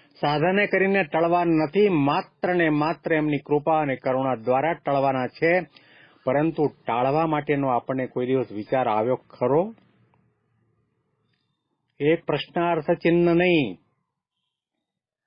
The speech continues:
આ સ્વભાવ, પ્રકૃતિ, દોષોને ટાળવાનો વિચાર આવ્યો ખરો? લગભગ સો જેટલા પ્રશ્નાર્થ ચિહ્ન એની આગળ મૂકવામાં આવે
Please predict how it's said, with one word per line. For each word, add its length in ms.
આ 140
સ્વભાવ, 680
પ્રકૃતિ, 680
દોષોને 600
ટાળવાનો 640
વિચાર 400
આવ્યો 300
ખરો? 720
લગભગ 580
સો 440
જેટલા 340
પ્રશ્નાર્થ 680
ચિહ્ન 320
એની 260
આગળ 280
મૂકવામાં 600
આવે 460